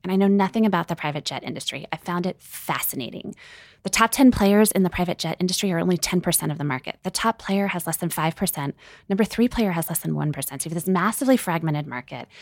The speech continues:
But what was most interesting was, like, talking about his marketing challenges, because he has a concentrated base of customers, but he also has a bunch of dynamics. He has a generational wealth,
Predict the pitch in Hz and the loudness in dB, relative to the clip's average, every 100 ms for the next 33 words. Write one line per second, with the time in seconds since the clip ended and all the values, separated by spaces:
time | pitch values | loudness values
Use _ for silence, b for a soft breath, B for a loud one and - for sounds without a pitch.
0 | B B 202 240 214 269 320 294 254 214 | B B 6 8 12 12 10 8 6 4
1 | 202 175 165 165 - - - - 202 247 | 4 4 2 -2 -6 -8 -6 0 2 6
2 | 214 170 151 156 143 185 165 131 113 - | 4 4 0 0 0 2 2 0 -4 -4
3 | - - - 165 165 147 B B - 233 | -6 -6 -8 -4 -4 -4 B B -4 -2
4 | 226 - 196 202 220 - 175 160 147 - | 0 2 2 2 0 0 0 0 -2 -6
5 | - 170 - - - 269 - 143 143 - | -2 -2 -4 -6 -2 -2 -2 -2 -4 -6
6 | B B B - 208 214 233 196 165 147 | B B B 4 6 8 6 4 2 2
7 | 220 233 220 175 156 165 143 - 160 151 | 4 6 4 0 0 0 -2 -4 -6 -4
8 | - 160 151 151 160 143 185 233 226 - | -4 -2 -2 -2 -2 0 6 8 6 2